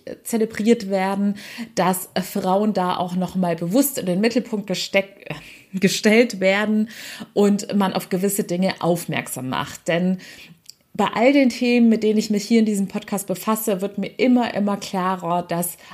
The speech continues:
Aufklärung unabdingbar ist. Denn es ist selbst bei mir so, dass ich innerhalb meiner Recherchen oder wenn ich gewisse E-Mails und Zusendungen erhalte mit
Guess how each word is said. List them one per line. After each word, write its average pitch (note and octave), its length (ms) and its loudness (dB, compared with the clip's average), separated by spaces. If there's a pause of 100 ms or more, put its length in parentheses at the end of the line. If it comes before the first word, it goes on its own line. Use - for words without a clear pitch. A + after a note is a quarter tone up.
Aufklärung F#3+ 880 0
unabdingbar F3+ 880 0
ist. C#3 220 -8 (240)
Denn F#3 240 2 (400)
es F#3+ 120 0
ist G#3+ 180 0
selbst G#3+ 320 -4
bei G3+ 120 0
mir A#3 260 6
so, F3 160 0
dass F3 200 -4
ich F#3+ 200 -4 (280)
innerhalb A3+ 460 4
meiner G#3 280 -2
Recherchen A3 680 0
oder F#3+ 300 0
wenn G3 100 0
ich F#3+ 140 -2
gewisse F#3+ 320 -2
E-Mails A3 420 2
und F3+ 160 -2
Zusendungen E3 640 0
erhalte E3 800 -2 (280)
mit G#3 280 0